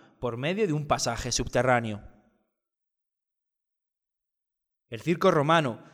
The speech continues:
es una enorme construcción de cuatrocientos cuarenta metros de longitud y ciento quince de anchura, con una capacidad de treinta mil espectadores. El puente sobre el Guadiana,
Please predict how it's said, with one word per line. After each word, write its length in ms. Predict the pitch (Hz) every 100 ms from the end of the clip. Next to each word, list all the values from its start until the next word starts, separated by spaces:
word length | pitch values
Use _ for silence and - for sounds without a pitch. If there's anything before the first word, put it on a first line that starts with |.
| _
es 160 | - 156
una 140 | 151
enorme 260 | 156 185 185
construcción 580 | 170 - 151 160 202
de 120 | 190 147
cuatrocientos 720 | 147 147 143 180 202 214 196
cuarenta 480 | 147 143 175 175 143
metros 340 | 170 202 190
de 80 | 147
longitud 540 | 127 117 143 175 214 - - -
y 120 | 139
ciento 400 | 123 165 185 185
quince 280 | 135 135 131
de 60 | 127
anchura, 760 | 127 156 143 104 - - _ -
con 140 | 127
una 200 | 143 160
capacidad 520 | 147 139 123 127 175
de 180 | 185 151
treinta 380 | 147 135 120 117
mil 160 | 127 117
espectadores. 840 | - 120 - 131 131 110 98 - _ _ _ _ _ _ _ _ _ _ _ _ _ _ _ _ _ _ _
El 160 | 123 131
puente 280 | 147 156 185
sobre 200 | 185 165
el 60 |
Guadiana, 720 | 143 147 180 165 117 - -